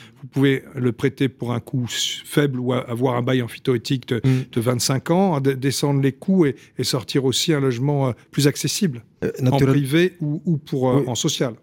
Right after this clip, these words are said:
Speaker 2: Oui, euh, naturellement. D'ailleurs, c'est dans ce sens que ce, c'est ce créneau de fait, euh, vefa où la Société immobilière de, de Mayotte, donc le périmètre historique,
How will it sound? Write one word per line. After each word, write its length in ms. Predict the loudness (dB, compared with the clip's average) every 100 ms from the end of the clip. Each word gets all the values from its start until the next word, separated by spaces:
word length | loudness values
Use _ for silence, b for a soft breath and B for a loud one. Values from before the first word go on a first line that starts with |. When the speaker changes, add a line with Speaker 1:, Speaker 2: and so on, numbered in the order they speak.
| -2
Speaker 2:
Oui, 160 | 2 2
euh, 80 | 2
naturellement. 480 | -2 0 0 2 2
D'ailleurs, 320 | 2 4 4
c'est 300 | 0 -2 0
dans 160 | 0 -2
ce 40 | -2
sens 260 | -2 -4
que 160 | -2 -2
ce, 160 | -2
c'est 160 | -2 -2
ce 140 | 0
créneau 420 | -2 0 2 2 2
de 380 | 2 0 -2 -6
fait, 260 | -4 -2 -2
euh, 260 | -2 -2
vefa 360 | 0 0 2 0
où 300 | 2 0 -2 -8
la 140 | -4 -4
Société 540 | -2 -2 0 2 2
immobilière 460 | 2 -2 0 0 0
de, 140 | 0 0
de 140 | 0
Mayotte, 360 | 0 0 0 -2
donc 260 | -4 -4 -6
le 80 |
périmètre 320 | -4 -2 0 -2
historique, 400 | 0 0 0